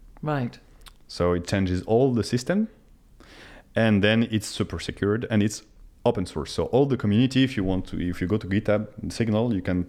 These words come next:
Speaker 2: check the code of the I O S app, of all the infrastructure of Signal is open source. So the community is checking it. They have one of the best, uh, security level of the communication apps.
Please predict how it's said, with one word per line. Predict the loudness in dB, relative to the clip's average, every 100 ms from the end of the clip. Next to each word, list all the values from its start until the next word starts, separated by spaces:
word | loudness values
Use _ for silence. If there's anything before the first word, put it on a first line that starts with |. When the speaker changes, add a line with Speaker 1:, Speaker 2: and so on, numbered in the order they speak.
| -4
Speaker 2:
check | -4 -4
the |
code | -2 0 0
of | 0 -2
the | 0
I | 0 0
O | 2
S | 0 0
app, | 0 -2 -6 -16 -12
of | -12 -14 -20 -20 -20 -10 -2
all | 0
the | 0
infrastructure | -2 -4 -6 -2 -2
of | 0
Signal | -2 0 0
is | -2 -4
open | -4 -4
source. | -6 -6
So | -2 -2
the | -2
community | 0 2 4 4 0
is |
checking | 0 -2 0 0
it. | -2 -6 -18 -20 -20 -6
They | -2 0 0 -2 -4
have | -2 -2 -4
one | 0 2 2
of | 2
the |
best, | 2 2 2 -2 -8 -8 -4
uh, | 0 0 0 -2 -4 -4 -4 -4
security | -2 -2 0 0 2
level | 2 2 0
of | -2
the | -4
communication | -4 -2 -2 -4 -6
apps. | -6 -6 -10